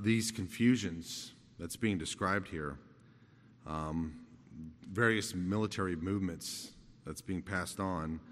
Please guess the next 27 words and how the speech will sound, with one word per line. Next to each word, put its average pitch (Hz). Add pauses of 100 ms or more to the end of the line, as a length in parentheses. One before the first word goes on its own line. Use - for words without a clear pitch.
(300)
the 101
Lord, 98 (320)
who 120
is 123
the 113
real 135
king, 90 (680)
as 78
called 101
out 85
in 92
verse 87
eighteen, 82 (840)
uh, 87
he 127
has 123
given 127
his 117
word 104
with 98
an 104
oath. - (220)
He 107
made 120
an 110
oath 127
here -